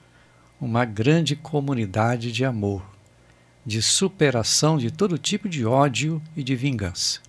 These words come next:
Não pode perder de vista que formamos uma grande família,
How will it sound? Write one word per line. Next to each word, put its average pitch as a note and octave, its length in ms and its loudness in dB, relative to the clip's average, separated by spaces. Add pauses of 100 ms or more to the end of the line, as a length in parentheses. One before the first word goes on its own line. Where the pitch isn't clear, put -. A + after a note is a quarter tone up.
(420)
Não F#3+ 240 2
pode D3 380 4
perder B2+ 640 4
de A2+ 160 -2
vista G#2 600 0 (640)
que C3 400 2
formamos D3+ 960 2 (400)
uma A#2+ 240 0
grande D#3 540 0
família, A#2+ 680 -2